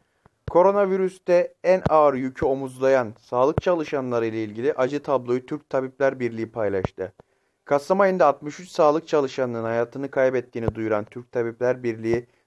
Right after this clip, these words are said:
sosyal medya hesabından yaptığı paylaşımda şu ifadeleri kullandı.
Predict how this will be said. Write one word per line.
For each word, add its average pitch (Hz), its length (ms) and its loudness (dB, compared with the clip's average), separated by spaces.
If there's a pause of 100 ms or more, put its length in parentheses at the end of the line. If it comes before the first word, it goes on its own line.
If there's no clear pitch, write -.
sosyal 139 420 0
medya 117 300 -2
hesabından 110 440 -4
yaptığı 107 480 -6
paylaşımda 117 520 -4
şu - 180 -14
ifadeleri 98 680 -6
kullandı. 92 580 -6